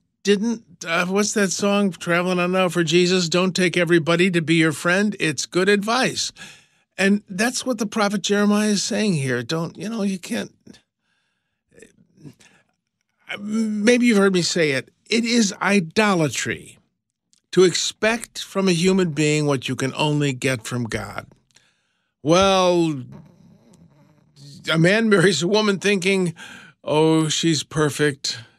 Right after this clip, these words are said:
She'll never change from the sweet girl I'm marrying." A woman looks at a man and thinks, "Ah, I can change him." <laughs> You know, that both are wrong. She is gonna change, and guess what? He probably isn't going to. So, uh,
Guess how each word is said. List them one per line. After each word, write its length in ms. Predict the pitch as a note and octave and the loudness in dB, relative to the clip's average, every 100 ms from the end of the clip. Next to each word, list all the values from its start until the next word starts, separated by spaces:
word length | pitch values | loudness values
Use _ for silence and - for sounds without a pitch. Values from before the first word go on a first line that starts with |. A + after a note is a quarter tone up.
| _ _ _ _ | _ _ _ _
She'll 280 | - D3+ D3+ | -6 -2 0
never 320 | D#3 E3+ F#3 | 2 2 0
change 480 | E3+ F#3 E3+ E3 D3 | 0 0 2 0 -2
from 160 | E3+ D#3+ | -2 0
the 100 | D3+ | 0
sweet 600 | - - G3+ G#3 G3+ - | -2 -2 0 0 -2 -4
girl 320 | F#3 F#3 F3 | 0 2 2
I'm 280 | E3+ E3+ D#3 | 2 2 2
marrying." 600 | C#3 C#3 C3+ C3 C3+ C3 - - - _ _ | 2 2 2 2 -2 -6 -12 -20 -20 _ _
A 80 | C3 | -6
woman 280 | D3 E3+ E3 | 0 2 2
looks 200 | D#3+ D#3+ | 2 0
at 80 | |
a 40 | D#3 | 2
man 220 | D#3 D#3 | 2 2
and 80 | D3+ | 2
thinks, 260 | D#3+ - - - | -2 -4 -10 -12
"Ah, 220 | A#3 A#3 F#3+ | -4 -2 -2
I 60 | |
can 160 | F#3+ C#3+ | -2 -4
change 340 | - C3 C3 | -2 -2 0
him." 180 | D3+ D3 B2 | -2 -2 -6
<laughs> 40 | - - F#4 | -8 -6 0
You 80 | F#4 - | 2 4
know, 160 | C#4 G#3 B3+ - - | 0 0 -4 -4 0
that 260 | A3 G#3+ E3+ | 0 0 2
both 320 | B3+ C#4 G#3 | 4 2 2
are 220 | G#3 A3 | 2 4
wrong. 500 | B3+ C#4+ A3 F3+ E3 | 4 4 2 0 -2
She 300 | E3 B3 C#4+ | -2 2 2
is 180 | C#4 A#3 | 2 2
gonna 240 | C4 A#3+ | 2 2
change, 520 | G#3 G#3+ A3 B3 C4+ | 2 2 2 2 0
and 160 | A3 G3+ | 0 0
guess 280 | A3+ A3+ - | 0 0 0
what? 240 | B3 G3+ | 2 2
He 160 | F#3 B3 | 2 0
probably 680 | - F#3+ G3 G#3 F#3+ F#3+ F3+ | 2 0 2 2 4 4 2
isn't 340 | G3+ F3+ E3+ | 2 0 -2
going 340 | E3+ D#3+ D#3 C3+ | 0 0 -2 -2
to. 300 | D3 B2+ - - - - _ | -2 -2 -6 -18 -20 -20 _
So, 380 | - G#3+ G3+ - _ | 2 2 2 -2 _
uh, 100 | - | -16